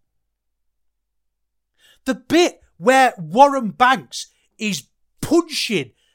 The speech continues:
and punching and punching G Money on the floor and then putting his head in his hands as if to say, "I don't want to do this."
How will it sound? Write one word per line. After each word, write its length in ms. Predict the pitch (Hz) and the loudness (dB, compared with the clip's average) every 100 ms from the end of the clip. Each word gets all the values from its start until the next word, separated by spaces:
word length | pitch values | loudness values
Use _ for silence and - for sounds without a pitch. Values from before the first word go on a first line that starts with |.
| _ - | _ -6
and 260 | 202 165 | -6 -6
punching 540 | - 277 320 277 - 196 | -2 0 0 -2 -8 -6
and 120 | 156 | -6
punching 460 | - 302 254 214 147 | -4 -4 -6 -12 -12
G 240 | 165 208 | -10 -8
Money 300 | 190 262 240 | -6 -6 -6
on 140 | 196 | -8
the 60 | 156 | -10
floor 500 | - 196 214 175 127 _ - | -12 -4 -2 -2 -6 _ -6
and 220 | 156 196 | -4 0
then 260 | 262 226 - - _ _ | 0 0 -4 -20 _ _
putting 300 | - 339 294 | 2 2 4
his 160 | 269 - | 0 4
head 160 | 254 | 4
in 100 | 294 | 4
his 180 | 254 214 | 0 0
hands 340 | 196 254 269 214 | 4 4 2 -8
as 100 | 226 | -10
if 100 | - | -10
to 80 | - | -8
say, 140 | 247 | -6
"I 100 | 233 233 | -6 0
don't 300 | 320 311 262 | 4 4 4
want 260 | 254 269 262 | 2 0 0
to 100 | 247 | -10
do 280 | 240 269 277 | -6 -4 -4
this." 300 | 254 180 - | -2 -4 -6